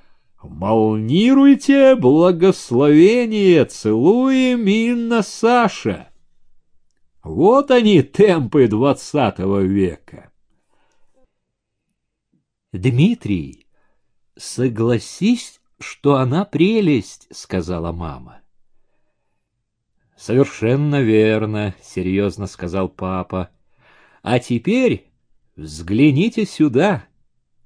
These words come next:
Это была районная газетка «Северная заря».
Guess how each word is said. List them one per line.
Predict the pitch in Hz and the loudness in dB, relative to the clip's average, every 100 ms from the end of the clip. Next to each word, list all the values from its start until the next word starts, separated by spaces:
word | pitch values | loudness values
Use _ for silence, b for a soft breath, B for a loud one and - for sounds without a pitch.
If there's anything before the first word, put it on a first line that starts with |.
| _ _ _ _ _ - | _ _ _ _ _ -4
Это | 202 170 | -2 0
была | 120 139 202 | 0 0 0
районная | 147 151 196 175 156 135 | 2 2 2 0 -2 -2
газетка | 95 87 82 151 208 - 175 165 _ _ | -4 -8 0 0 0 -2 -4 -6 _ _
«Северная | - - - 147 208 175 175 170 151 | -20 -14 -2 2 2 0 -2 -2 -4
заря». | 101 104 69 60 | -4 -6 -6 -14